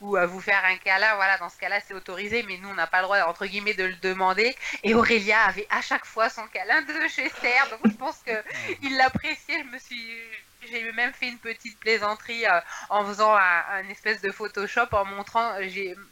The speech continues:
Speaker 1: ma fille qui a dit, je crois que j'ai résolu le, le mystère de, d'Aurélia et de, et de Chester. Et en fait, on a fait un mix de, d'Alinda et de la première femme, euh,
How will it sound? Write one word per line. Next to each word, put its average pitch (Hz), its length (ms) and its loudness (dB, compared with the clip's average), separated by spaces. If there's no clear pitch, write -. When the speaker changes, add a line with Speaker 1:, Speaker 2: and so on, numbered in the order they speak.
Speaker 1:
ma 190 120 2
fille 240 240 -6
qui 190 200 -12
a 175 60 -8
dit, 190 160 -16
je - 80 -4
crois 262 160 4
que 262 80 -4
j'ai 220 100 0
résolu 226 560 -2
le, 190 220 -2
le 233 160 4
mystère 262 760 4
de, 190 320 -6
d'Aurélia 226 640 0
et 214 60 -2
de, 185 260 -10
et 196 180 -12
de 196 120 -6
Chester. 220 500 0
Et 190 100 -2
en 185 120 2
fait, 226 240 0
on 202 100 -4
a 190 100 2
fait 208 140 -4
un 196 140 2
mix 220 320 -12
de, 170 840 -10
d'Alinda 208 760 2
et 185 100 -4
de 180 100 -6
la 175 140 2
première 208 420 -4
femme, 226 240 0
euh, 170 220 -6